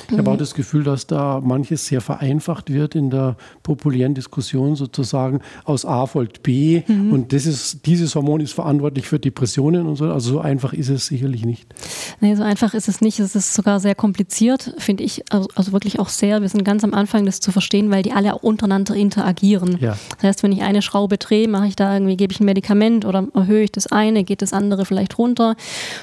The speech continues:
Speaker 2: und dann, äh, regulieren die sich irgendwie noch gegenseitig und man kann ja nicht alles auf einmal messen. Das heißt, wir haben dann in unseren Studien immer nur so einen Ausschnitt, haben wir irgendwie zwei, drei gemessen, die verstehen wir jetzt, wie die drei miteinander interagieren.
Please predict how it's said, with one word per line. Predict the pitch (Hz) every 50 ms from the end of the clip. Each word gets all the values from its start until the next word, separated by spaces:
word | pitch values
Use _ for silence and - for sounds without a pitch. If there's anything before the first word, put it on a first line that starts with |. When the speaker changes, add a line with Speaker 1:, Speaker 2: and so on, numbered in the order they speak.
| - -
Speaker 2:
und | 196 196 196
dann, | 196 196 202 208 196 - _ _ - - _ -
äh, | - - 220 214 208 - _ - - -
regulieren | 226 202 226 220 220 240 247 240
die | 226 208
sich | - 202 -
irgendwie | - 214 208 214
noch | 196 185 -
gegenseitig | - 254 269 262 262 233 233 233 233 240 240 - 254 240 220
und | 202 196 202
man | 196 185
kann | - - 220 214
ja | 202
nicht | 196 196 - -
alles | - 208 196 208
auf | 196 -
einmal | - 196 208 196 180
messen. | 175 185 220 247 - - 277 254
Das | 214 180 -
heißt, | 202 202 - -
wir | 202 202
haben | 196 196
dann | 190 185 190
in | - 196
unseren | 196 190 - 196
Studien | 185 - - 214 214 208
immer | 208 202 202 202
nur | 208 208
so | 196 196 - -
einen | 208 240 254 - -
Ausschnitt, | - - - - - - 285 285 277 - - -
haben | 214 208 202
wir | 202 214
irgendwie | 202 208 208 -
zwei, | - - 214 233
drei | 233 - - 208 202 196
gemessen, | - 202 220 285 - - - 302 285 262
die | 214 202
verstehen | 185 - 196 - 233 240 240
wir | 226
jetzt, | 220 208 - -
wie | 208 202
die | 190 240 254
drei | - - 233 214
miteinander | 208 208 202 208 202 202 202 202 190
interagieren. | - 196 202 202 - 190 185 220 233 247 247 247